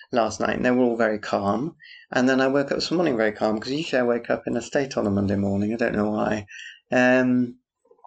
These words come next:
and I was very calm this morning when I woke up. So that's all good. Um, and then I'm back to where we started. And tomorrow, uh, I've decided to go and tutor in person. So I'm gonna go into the West End and, uh,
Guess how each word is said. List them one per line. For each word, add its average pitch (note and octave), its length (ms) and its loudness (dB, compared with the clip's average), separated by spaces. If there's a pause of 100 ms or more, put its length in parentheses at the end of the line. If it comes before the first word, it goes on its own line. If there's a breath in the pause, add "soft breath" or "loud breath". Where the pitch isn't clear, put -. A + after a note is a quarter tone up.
(340)
and B2+ 120 0
I B2 60 2
was B2 80 -2
very C3 160 0
calm D#3 240 -2
this G#2 180 -6
morning G#2 200 0
when G#2 160 0
I - 20 2
woke G2+ 320 -2
up. - 180 -4 (440 loud breath)
So - 160 -4
that's D#3 260 -2
all G2+ 100 2
good. G2 340 -4 (600 soft breath)
Um, B2 800 2 (240)
and C3 140 -2
then A#2+ 120 0
I'm A#2 60 -2
back - 140 -2
to - 80 -10
where B2 120 2
we A#2+ 60 -6
started. C#3+ 540 -4 (480 loud breath)
And C3+ 480 2
tomorrow, C3 1000 2 (800)
uh, A#2 640 0 (100)
I've A2+ 160 0
decided A2+ 360 -2
to - 80 -16
go A#2 120 2
and A2 320 -4
tutor A2+ 480 0
in G#2 240 -4
person. G2 540 -4 (500 loud breath)
So - 140 -6
I'm A2 80 0
gonna A2 140 0
go G#2+ 100 0
into G#2 160 -4
the A2+ 100 -2
West G#2 300 -4
End G2 260 -2
and, G#2 320 -2
uh, - 240 -2